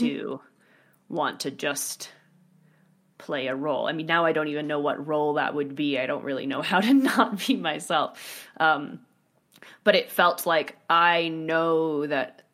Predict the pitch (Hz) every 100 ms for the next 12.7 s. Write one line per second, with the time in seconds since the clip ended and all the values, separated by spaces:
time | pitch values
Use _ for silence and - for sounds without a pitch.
0 | _ - 160 160 151 - - 165 151 143
1 | - 151 143 147 208 262 330 - 147 151
2 | 151 143 143 135 139 - _ _ _ _
3 | 156 151 143 151 151 143 139 143 - -
4 | - - - 87 92 - 143 160 180 185
5 | 185 - 190 196 208 208 151 139 147 -
6 | _ _ - 156 131 - - - - -
7 | - 208 226 226 269 277 190 151 151 160
8 | - 151 - 151 151 147 139 139 139 -
9 | _ _ _ - - - 151 151 151 120
10 | - 87 - - - - - 185 - 196
11 | 202 - 214 240 240 - _ _ - _
12 | _ - 147 143 135 147